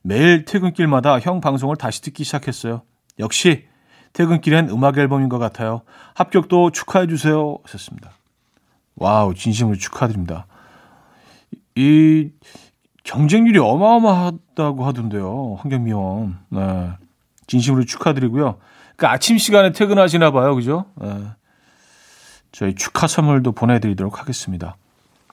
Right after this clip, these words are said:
이제 매일 들으실 거죠? 자, 비욘세의 Love on Top, 김진환 님이 청해 주셨고요. 디사운드의 Do I Need a Reason으로 이어집니다.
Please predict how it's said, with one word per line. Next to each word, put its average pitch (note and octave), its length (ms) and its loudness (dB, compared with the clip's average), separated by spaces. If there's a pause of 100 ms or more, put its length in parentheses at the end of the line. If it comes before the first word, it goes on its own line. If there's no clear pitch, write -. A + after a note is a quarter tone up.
(280)
이제 B2 120 -2
매일 B2+ 460 4 (720)
들으실 B2 300 -4
거죠? C3 280 -6 (440)
자, - 120 -4
비욘세의 F3 760 4
Love C3+ 260 2
on E3 80 2
Top, A#2 240 0 (180)
김진환 D3+ 460 2
님이 C#3+ 220 -2
청해 C3 260 -4
주셨고요. B2+ 420 -6 (100)
디사운드의 B2+ 720 0
Do A#2+ 160 0
I C#3+ 100 4
Need C#3 200 0
a B2+ 40 2
Reason으로 A#2 560 -2
이어집니다. G2+ 500 -4